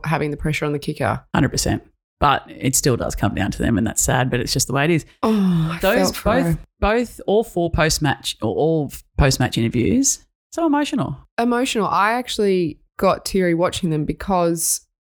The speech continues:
Speaker 1: New Zealand captain, well, the coach as well,
Speaker 2: Yep.
Speaker 1: French captain,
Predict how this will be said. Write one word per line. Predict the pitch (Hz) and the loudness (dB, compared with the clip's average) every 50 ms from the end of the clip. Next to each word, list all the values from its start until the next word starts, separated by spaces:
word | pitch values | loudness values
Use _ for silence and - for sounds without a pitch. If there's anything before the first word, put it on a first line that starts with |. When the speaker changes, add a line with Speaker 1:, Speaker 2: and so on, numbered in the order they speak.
| _ _ _ _ - | _ _ _ _ -2
Speaker 1:
New | 190 190 | 0 2
Zealand | 185 208 202 196 190 180 | 2 2 2 2 0 -2
captain, | 190 190 147 - - - 175 170 165 165 160 156 - - | -2 -2 -2 -2 -2 0 0 2 2 2 0 -2 -4 -4
well, | 180 180 | -2 -2
the | 185 | -2
coach | 180 - - 226 226 226 226 - | -2 0 2 2 2 2 0 -4
as | 180 - | -6 -2
well, | 185 190 185 185 185 185 180 175 | 0 0 2 2 2 2 2 2
Speaker 2:
Yep. | 233 220 226 | 2 2 2
Speaker 1:
French | 180 165 - | 2 0 0
captain, | - 190 - - 180 170 | -2 -2 0 0 0 0